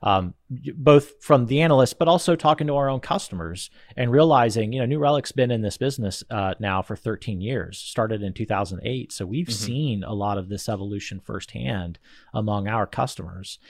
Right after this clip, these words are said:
Speaker 1: And they were asking us for this. They wanted
Speaker 2: Right.
Speaker 1: simpler views that connected all of these different pieces together because, you know, increasingly what happens, somebody gets a notification that there's a problem that they have to solve, and it's not just in a slice of the architecture. They're on a team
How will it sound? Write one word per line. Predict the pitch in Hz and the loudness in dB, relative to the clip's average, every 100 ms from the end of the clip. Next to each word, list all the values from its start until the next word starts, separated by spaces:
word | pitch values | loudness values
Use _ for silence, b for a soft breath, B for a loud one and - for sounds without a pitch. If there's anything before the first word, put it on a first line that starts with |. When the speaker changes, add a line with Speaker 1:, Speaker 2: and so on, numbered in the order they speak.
| B B - | B B -2
Speaker 1:
And | 120 131 | 2 4
they | |
were | 175 | 6
asking | 170 208 - 85 | 4 2 -4 -10
us | 73 | -12
for | - 87 | -12 -14
this. | - - - - | -14 -16 -12 0
They | 120 | 2
wanted | 120 135 139 139 | 4 2 2 0
Speaker 2:
Right. | 131 | -2
Speaker 1:
simpler | 135 127 135 131 120 | -2 0 0 0 0
views | 117 117 117 110 | 0 0 0 -2
that | 127 113 | -2 -4
connected | - 113 117 - 110 | -4 -4 -2 -2 0
all | 110 | 0
of | 113 | 0
these | 110 | -4
different | - 117 107 | -4 -6 -6
pieces | 117 113 120 | -6 -6 -8
together | - 107 131 131 104 | -6 -2 0 0 -4
because, | 104 117 110 107 - B B B _ - | -4 -2 0 -2 -6 B B B _ 0
you | 135 | 4
know, | 131 | 6
increasingly | 135 - 170 165 139 127 | 4 2 2 2 2 4
what | 123 | 4
happens, | 120 160 135 113 | 4 2 2 -2
somebody | - 139 135 127 120 110 b b - | 0 4 4 4 2 0 b b 0
gets | 143 135 | 2 4
a | 131 | 4
notification | 127 131 123 135 131 135 | 4 2 0 0 0 -2
that | 110 | -2
there's | 123 107 | -2 -2
a | |
problem | - 143 160 120 | 2 2 2 -2
that | 104 | -2
they | 110 | -2
have | 117 - | -2 -6
to | |
solve, | 120 143 151 139 | -4 2 4 2
and | 110 | 0
it's | 107 - | -4 -4
not | 123 127 127 | 0 0 -2
just | 113 | -4
in | 135 | -4
a | |
slice | 135 - 120 120 | -2 0 0 0
of | 120 | -4
the | 101 | -2
architecture. | 104 110 131 143 139 175 | -2 -4 -2 -2 0 -4
They're | 156 120 135 | 0 2 4
on | 135 | 2
a | |
team | - - 165 170 131 107 101 | -2 -2 0 2 0 0 -4